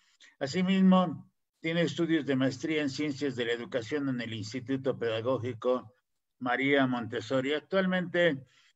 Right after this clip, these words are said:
colabora en diversos proyectos como asesor parlamentario en la Cámara de Diputados en la sexagésima cuarta legislatura,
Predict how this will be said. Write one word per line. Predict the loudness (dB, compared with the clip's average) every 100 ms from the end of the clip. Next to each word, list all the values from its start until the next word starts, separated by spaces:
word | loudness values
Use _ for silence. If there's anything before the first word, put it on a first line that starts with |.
| _
colabora | 0 2 4 4 2
en |
diversos | 0 2 2 2 -2
proyectos | -2 -4 0 0 0 0 -2
como | 0 0 0
asesor | 0 -2 -2 0
parlamentario | -2 -2 -4 -4 -4 -2 0 0 0 0 -4 _ _ _ _ _
en | 0 2
la | 2
Cámara | 0 0 2
de | 2 2
Diputados | -4 -4 -6 0 0 2 0 -2
en | -6
la | -4 -4 -6
sexagésima | -8 -10 -6 -6 -2 -4 -2 -2 0
cuarta | 0 0 -2
legislatura, | -4 -6 -4 -4 0 2 2 0